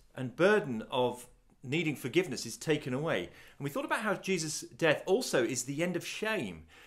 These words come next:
because Jesus provides a love and an unconditional acceptance that no one else does, that changes us at the very core of who we are. Now, that is life coming through his death.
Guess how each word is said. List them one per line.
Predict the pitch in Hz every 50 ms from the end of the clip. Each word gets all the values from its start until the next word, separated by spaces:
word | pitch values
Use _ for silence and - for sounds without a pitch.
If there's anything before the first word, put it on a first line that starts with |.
| - _
because | - 135 - - 165 156 156 -
Jesus | - - - 208 233 254 233 247 -
provides | - - - 160 139 143 151 147 139 135 135
a | 127 127 123
love | 123 127 139 160 196 220 165 104 78 76 76 - - _ _ _ _ _ _
and | - - 120 120
an | 127 127 - -
unconditional | 170 185 175 - 156 139 127 180 185 180 - 151 139 135
acceptance | - - - - - - 185 175 - - - - - - - -
that | - 127 -
no | 123 139 147 147
one | 135 139 147
else | 151 160 151 - -
does, | - 82 71 69 73 - - - _ _ _ - - _
that | - 117 117
changes | - - - 156 147 147 123 127 110 113
us | 113 - -
at | 113 -
the | 104
very | 95 113 107 104 104
core | 101 - - 117 104 101 98
of | 92 -
who | - - 113 104
we | 98 95 95 95
are. | 101 98 87 80 73 80 - - - - - - - _ -
Now, | 127 135 139
that | 139 180 226 247 220 - -
is | 170 180 175 139 98 90 95 95 - - - _ _ -
life | 113 120 143 170 185 165 104 80 87 110 - - - - - _ _ _ _ _ -
coming | - 156 147 143 139
through | 131 - 143 135 123
his | 123 117 -
death. | - 139 127 98 71 - - - - -